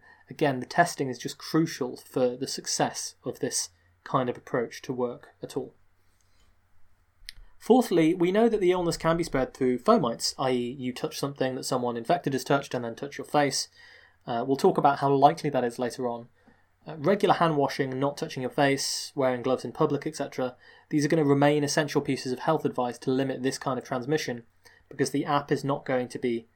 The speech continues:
particularly helpful if you pick it up off elevator buttons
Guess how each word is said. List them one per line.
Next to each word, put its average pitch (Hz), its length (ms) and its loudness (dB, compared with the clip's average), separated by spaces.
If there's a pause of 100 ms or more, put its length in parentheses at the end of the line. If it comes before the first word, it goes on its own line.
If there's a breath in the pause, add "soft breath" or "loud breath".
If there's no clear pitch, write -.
(100)
particularly 131 560 -4
helpful 143 580 -2
if - 140 -8
you - 140 -20
pick 139 160 -2
it 123 80 0
up 117 160 -4
off 127 120 -4
elevator 123 440 -2
buttons 117 340 -10